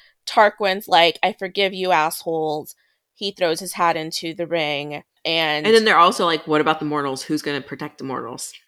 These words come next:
Speaker 1: Yeah. And so then they figure out with the papers that Tamlin gave them where Hybern's gonna go. And so they're like, "Okay, let's go into battle."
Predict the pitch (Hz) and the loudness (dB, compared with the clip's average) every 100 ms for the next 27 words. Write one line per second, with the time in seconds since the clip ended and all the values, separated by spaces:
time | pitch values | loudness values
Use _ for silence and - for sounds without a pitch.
0 | _ - - - _ - 220 - 202 190 | _ -6 -6 -8 _ -6 -4 -4 0 2
1 | 185 185 - - - 233 226 214 185 185 | 4 2 -2 -4 -2 -2 0 2 4 6
2 | 185 185 - - 185 175 185 _ - 190 | 6 4 0 -8 2 2 2 _ -12 -6
3 | 254 190 185 185 180 175 - 175 170 175 | -4 -4 -2 -2 -4 -6 -6 -6 -6 -4
4 | 170 165 165 165 160 - 180 175 175 180 | -2 -2 -2 -6 -6 -2 2 4 4 2
5 | 170 156 165 165 160 156 151 151 143 147 | 0 0 -4 -6 -8 -4 0 2 0 -4
6 | 165 147 147 127 208 277 - - 185 - | -8 -4 -4 -4 0 0 0 -2 -4 -4
7 | - 165 170 180 131 71 - - | -10 -8 -8 -6 -6 -6 -6 -12